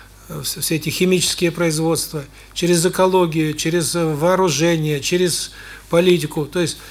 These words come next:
сейчас люди убивают друг друга совершенно спокойно,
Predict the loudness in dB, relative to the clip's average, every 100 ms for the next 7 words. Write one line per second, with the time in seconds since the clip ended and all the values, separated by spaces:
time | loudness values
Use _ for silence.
0 | -20 -8 -4 2 2 2 0 0 2 2
1 | 2 2 4 2 2 -2 -2 -2 0 0
2 | 0 0 0 0 0 -2 -4 -6 0 0
3 | 2 -2